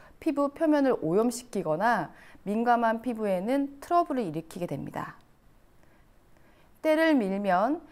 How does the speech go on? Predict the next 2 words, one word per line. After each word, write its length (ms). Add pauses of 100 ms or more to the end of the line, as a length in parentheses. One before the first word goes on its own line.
(160)
각질층의 840
각질세포와 1120